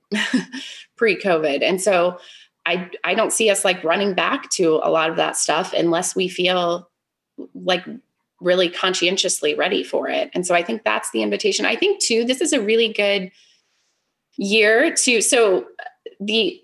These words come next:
most of our agrarian cultures celebrated the spring equinox as the new year, not the January first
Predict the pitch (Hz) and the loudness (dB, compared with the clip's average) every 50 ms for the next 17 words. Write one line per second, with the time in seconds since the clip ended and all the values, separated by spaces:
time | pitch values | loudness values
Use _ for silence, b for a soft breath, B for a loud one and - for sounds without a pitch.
0 | - - - 151 214 240 262 339 415 - - 392 302 247 226 214 208 202 196 - | -20 -18 -12 -4 0 2 2 4 2 2 2 2 2 4 4 4 4 4 4 4
1 | - 190 185 180 190 202 202 196 202 208 185 175 175 175 175 - 190 180 180 - | 2 2 2 2 4 4 4 4 4 2 2 2 0 -2 -2 -2 -2 -2 0 0
2 | 151 143 151 165 165 - - - - _ _ - - - 220 214 220 214 208 208 | 2 2 2 2 0 -2 -6 -8 -10 _ _ -12 -4 0 2 2 2 2 4 2
3 | 202 196 190 185 180 175 175 190 190 190 - - 226 220 190 - - 170 185 - | 2 4 4 2 2 0 -2 -4 -4 -4 -4 -2 -2 -2 0 0 0 -2 -2 0
4 | 190 175 160 151 151 - - 180 170 - 170 170 175 165 160 160 139 131 - - | 0 0 0 0 -2 -2 -2 -4 -2 -2 -2 0 0 0 0 0 0 0 0 0
5 | - - - - - - 185 175 175 180 180 143 - - - _ _ _ _ _ | -2 -4 -6 -8 -6 -2 0 0 2 0 0 -2 -6 -10 -16 _ _ _ _ _
6 | _ _ 180 170 165 156 147 139 123 - - _ _ _ _ _ _ _ _ _ | _ _ -4 -2 0 2 2 2 0 0 -4 _ _ _ _ _ _ _ _ _
7 | - - 208 190 170 156 156 151 - - - - - - - - - - - - | -4 -2 0 0 2 2 0 -2 -2 -2 -2 -2 -2 0 0 0 -2 -2 -4 -6